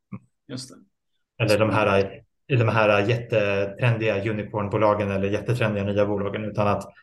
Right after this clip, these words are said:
Speaker 1: Nej.
Speaker 2: så, så, även liksom mindre bolag som kanske är lite okända men som verkligen har genuint bra idéer, även de ska kunna få, få in pengar på något sätt.
Speaker 1: Just det. Så vill man veta mer, så gå, gå alltså in på, på vinnova punkt se och, eh,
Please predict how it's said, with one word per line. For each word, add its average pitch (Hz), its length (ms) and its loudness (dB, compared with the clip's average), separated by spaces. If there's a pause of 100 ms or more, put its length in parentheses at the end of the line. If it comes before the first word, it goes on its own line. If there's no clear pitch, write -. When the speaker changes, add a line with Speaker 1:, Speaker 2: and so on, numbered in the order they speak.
Speaker 1:
Nej. 107 180 -16 (540)
Speaker 2:
så, 127 500 0
så, - 320 -12
även 120 380 4
liksom 107 240 0
mindre 107 320 2
bolag 101 320 2
som 104 140 -6
kanske 101 180 -8
är 101 40 -4
lite 107 180 0
okända 104 320 -2
men 101 120 -4
som 110 120 -2
verkligen 104 300 0
har 117 140 4
genuint 113 400 2
bra 104 160 -2
idéer, 107 440 -4
även 113 200 -4
de 110 120 0
ska 107 180 -4
kunna 98 340 -6 (720)
få, 123 280 -2
få 123 100 2
in 107 100 2
pengar 101 220 0
på 98 80 -6
något - 120 -6
sätt. - 100 -10 (720)
Speaker 1:
Just - 240 -12
det. - 80 -20 (480)
Så - 120 -10
vill 139 100 0
man 151 140 2
veta 156 200 2
mer, 147 260 4
så 135 160 -2
gå, 139 420 0
gå 131 100 -4
alltså 131 220 -6
in 135 300 -2
på, 110 300 -6
på 104 100 -10
vinnova 110 360 -6
punkt 104 300 -8
se 110 240 -8
och, - 320 -12
eh, 85 560 -8